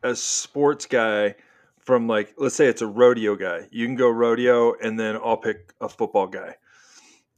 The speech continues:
or a rugby guy, whatever. But you can pick a rodeo guy.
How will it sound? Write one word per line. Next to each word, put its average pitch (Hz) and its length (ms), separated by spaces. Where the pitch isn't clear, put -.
or 110 200
a - 40
rugby 101 320
guy, 85 200
whatever. 98 440
But 123 120
you 151 160
can 170 120
pick 147 160
a 131 40
rodeo 117 340
guy. 101 200